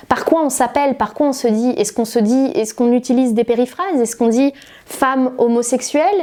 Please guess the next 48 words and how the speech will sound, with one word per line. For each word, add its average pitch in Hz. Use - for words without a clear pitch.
Est-ce 220
qu'on, 262
est-ce 220
que 302
on 254
se 254
dit 226
gay ? 240
Est-ce 240
que, -
euh, 233
on, 220
finalement, 202
on 247
ne 202
s'appelle 202
pas ? 185
Et 208
quand 214
on 202
ne 185
s'appelle 185
pas, 214
on 185
n'existe 190
pas. -
Et 196
puis 226
il 220
y 208
a -
aussi 190
autre 185
chose, 277
c'est -
que 180
c'est -
profondément 180
sexiste, 208
on 185
le 175
sait. 175
Il 254
y -
a 208
ce 214
fantasme 202
masculin 185